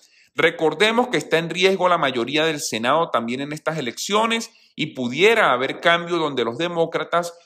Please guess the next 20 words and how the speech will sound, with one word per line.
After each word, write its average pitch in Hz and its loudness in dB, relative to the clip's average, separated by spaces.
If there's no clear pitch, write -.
puedan 143 4
tener 131 0
la 147 2
mayoría 135 0
ahora 143 2
en 131 -4
el 117 -4
Senado 113 2
de 131 2
los 104 -2
Estados 98 -2
Unidos. 170 -2
Por 175 4
otra 262 2
parte, 190 0
amigos, 170 -4
quiero 147 0
contarles 151 2
lo 135 -4
siguiente. 180 -4